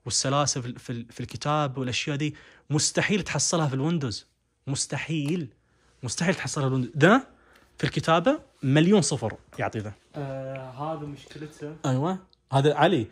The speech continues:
Speaker 2: كان، آه، يست-، آه، حرفيًا ماوس.
Speaker 1: يست-، إيه، إيه،
Speaker 2: آه.
Speaker 1: هذه المشكلة. لأن إذا جيت أكتب أحيانًا، أنا أعطيك إياها، إذا جيت أكتب أحيانًا، يعني في الدقة ما يسوي هذا. أكتب هنا تشوف ال-، الدائرة تطلع لي تحت.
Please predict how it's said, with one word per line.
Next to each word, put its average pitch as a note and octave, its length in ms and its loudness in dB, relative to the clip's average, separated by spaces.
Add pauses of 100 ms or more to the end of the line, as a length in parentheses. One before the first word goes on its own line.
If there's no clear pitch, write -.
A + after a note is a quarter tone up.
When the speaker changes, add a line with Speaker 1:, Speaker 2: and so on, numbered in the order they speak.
(120)
Speaker 2:
كان، C#3+ 200 -6 (160)
آه، C#3+ 160 -10
يست-، C#3 240 -10
آه، A#2 320 -14
حرفيًا D3 460 -12
ماوس. B2 420 -10
Speaker 1:
يست-، - 140 -6
إيه، A#2 180 4 (320)
إيه، C3 80 4
Speaker 2:
آه. C#3 100 4
Speaker 1:
هذه D#3 80 4
المشكلة. C3+ 460 2 (220)
لأن C#3+ 220 6
إذا E3 140 8
جيت D#3+ 180 -4
أكتب F3+ 320 2
أحيانًا، D3 500 4
أنا D3+ 120 6
أعطيك - 200 0
إياها، B2+ 80 0
إذا A#2+ 80 -2
جيت B2 160 -4
أكتب D3 260 0
أحيانًا، B2+ 380 0 (420)
يعني C3 160 2
في - 80 -4
الدقة D3 360 2
ما C#3 100 4
يسوي C#3+ 260 2
هذا. B2+ 220 0
أكتب C#3 240 0
هنا E3+ 160 2
تشوف C#3 220 -2
ال-، C3+ 160 0
الدائرة C#3+ 420 2
تطلع D3+ 200 2
لي C#3 80 2
تحت. - 380 -4